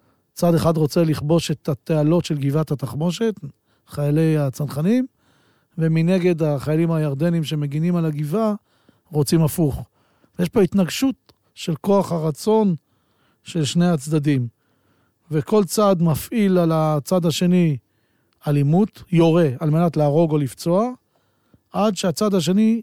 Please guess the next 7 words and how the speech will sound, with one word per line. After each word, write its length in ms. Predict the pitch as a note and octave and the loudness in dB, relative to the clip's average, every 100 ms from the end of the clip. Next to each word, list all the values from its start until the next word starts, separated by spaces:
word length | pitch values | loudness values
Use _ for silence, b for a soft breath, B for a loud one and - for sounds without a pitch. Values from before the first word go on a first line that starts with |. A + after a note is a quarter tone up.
| _ | _
יוותר 580 | - F3 C#3+ D#3+ - - | 2 2 4 0 -2 0
על 180 | A#3 A3 | 2 4
הרצון 460 | G3 F3+ - F#3 D#3 | 2 0 -2 -4 -4
שלו. 300 | C#3+ C3+ A#2 _ _ _ _ _ - | -10 -12 -14 _ _ _ _ _ -6
יגיד 300 | D#3+ G3 G#3 | -2 0 2
לעצמו, 720 | G3 - G3 G3+ G3+ G3+ G#3 _ _ _ _ _ | 0 0 0 2 2 0 -2 _ _ _ _ _
"We 40 | - | -2